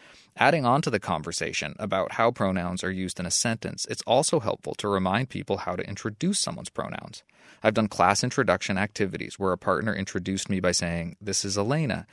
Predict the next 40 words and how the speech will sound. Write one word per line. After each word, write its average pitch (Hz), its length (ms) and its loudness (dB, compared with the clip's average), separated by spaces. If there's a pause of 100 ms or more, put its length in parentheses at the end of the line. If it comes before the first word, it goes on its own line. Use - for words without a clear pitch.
(140)
and 104 140 -4
she - 160 0
uses 104 500 -2
they, 92 220 2
them 95 200 0
pronouns." 101 640 -2 (380)
They 113 140 2
meant 139 280 2
well, 85 440 0
but - 140 -6
their 107 100 4
statement 110 440 0
also 113 320 2
felt - 260 0
really 95 280 0
invalidating 98 760 0
of 87 120 -6
my 92 100 -2
gender 90 380 -4
at 92 200 -4
the - 80 -4
same 87 300 -2
time. - 360 -8 (360)
Whenever 104 340 2
I 127 100 2
introduce 107 460 0
my 123 120 0
pronouns 104 560 -2
in 101 120 -2
a 90 60 0
setting 104 340 4
where 117 120 2
folks 90 340 -2
might 92 220 -4
not 101 260 0
be 160 120 -2
familiar 143 440 0
with 139 140 2
the - 80 0
language, 127 500 -2